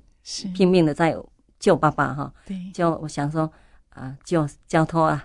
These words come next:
Speaker 1: 是。
Speaker 2: 上帝，我就交托在，
Speaker 1: 是。
Speaker 2: 在你面前。
Speaker 1: 嗯，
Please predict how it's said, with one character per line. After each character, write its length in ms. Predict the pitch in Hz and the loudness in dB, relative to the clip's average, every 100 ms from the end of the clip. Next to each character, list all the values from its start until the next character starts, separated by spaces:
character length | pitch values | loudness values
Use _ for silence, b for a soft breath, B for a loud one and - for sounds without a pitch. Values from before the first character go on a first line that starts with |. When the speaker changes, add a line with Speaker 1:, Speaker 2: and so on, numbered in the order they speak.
| _ - | _ -10
Speaker 1:
是。 320 | - - 170 | -6 -4 -2
Speaker 2:
上 180 | 175 170 | 2 2
帝， 100 | 165 - | 0 -6
我 80 | 147 | -4
就 180 | 170 156 | -2 0
交 200 | 170 160 | 0 -2
托 220 | 165 147 | -2 -2
在， 260 | 180 170 | 2 2
Speaker 1:
是。 220 | 156 156 151 | 2 -4 -4
Speaker 2:
在 120 | 170 | -2
你 160 | 151 147 | -2 -2
面 240 | 170 160 | 0 0
前。 260 | - - 147 | -2 -10 -12
Speaker 1:
嗯， 220 | 208 190 | -10 -10